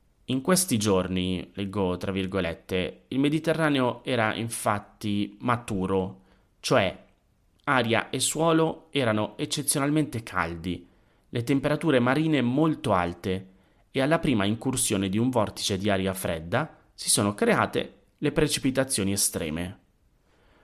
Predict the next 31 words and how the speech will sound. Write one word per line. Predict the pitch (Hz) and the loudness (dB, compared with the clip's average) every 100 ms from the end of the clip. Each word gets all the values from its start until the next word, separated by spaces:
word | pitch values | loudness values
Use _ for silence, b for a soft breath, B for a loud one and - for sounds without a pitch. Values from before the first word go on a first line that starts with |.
| b | b
Un | - 151 | -2 2
singolo | 151 196 151 127 | 4 6 8 8
evento | 139 143 127 | 6 4 4
non | 117 120 | 4 4
basta | 107 104 - 104 | 4 4 2 -2
ovviamente | 104 113 123 | 0 2 2
a | 110 | 2
descrivere | 101 - 117 107 | 2 0 0 2
il | 101 | 0
cambiamento | 101 104 104 110 120 117 | 2 2 2 2 2 2
del | 101 | 0
nostro | 98 101 - 101 | 0 0 -2 -4
clima, | 98 95 92 95 - - | -2 -2 0 -2 -4 -4
tuttavia | 202 - 127 104 95 | -4 0 0 2 0
Navarra | 92 107 101 92 90 92 | 2 0 2 2 0 0
ha | 107 | 0
ricordato | 117 135 131 110 101 107 | 0 -2 0 0 0 -2
come | 113 120 | 0 0
gli | 120 117 | 0 -2
studi | - - 104 95 104 - | -4 -4 -2 0 -2 0
indichino | 120 101 98 101 104 104 107 B B B | 0 0 -2 -4 -2 -2 -2 B B B
che | - | -2
l'aumento | 120 110 113 165 185 131 | 2 2 4 4 2 2
dei | 104 104 | 0 2
gas | 120 120 - | 2 2 0
serra | - 104 92 92 104 107 - | -2 0 0 0 0 -2 -2
renda | - 143 117 110 | -2 0 2 0
questi | 113 147 - | -2 -4 -4
fenomeni | 143 165 165 156 147 135 | -4 -2 0 2 2 0
più | - 131 | -2 -4
probabili. | 127 120 107 101 98 101 104 113 b | 0 0 2 2 2 0 0 -2 b